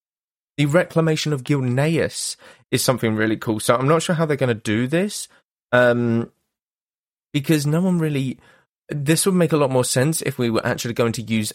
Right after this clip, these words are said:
Azeroth as the sort of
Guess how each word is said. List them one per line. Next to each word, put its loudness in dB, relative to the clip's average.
Azeroth 0
as 0
the -2
sort 0
of -2